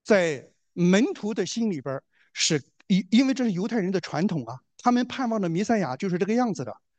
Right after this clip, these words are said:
所以他们以为亚伯拉罕那个后裔就是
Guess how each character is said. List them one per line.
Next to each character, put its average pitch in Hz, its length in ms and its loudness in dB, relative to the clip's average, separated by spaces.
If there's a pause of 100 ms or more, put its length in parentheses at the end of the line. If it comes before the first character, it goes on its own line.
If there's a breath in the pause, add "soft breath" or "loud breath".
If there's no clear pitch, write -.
(260 soft breath)
所 277 160 4
以 262 80 0
他 277 220 -2
们 294 160 2
以 196 160 -2
为 202 280 0 (180)
亚 254 220 2
伯 233 120 0
拉 247 40 2
罕 254 80 0
那 240 60 -2
个 226 100 2
后 285 380 2
裔 254 260 -2 (240 soft breath)
就 320 200 4
是 247 440 0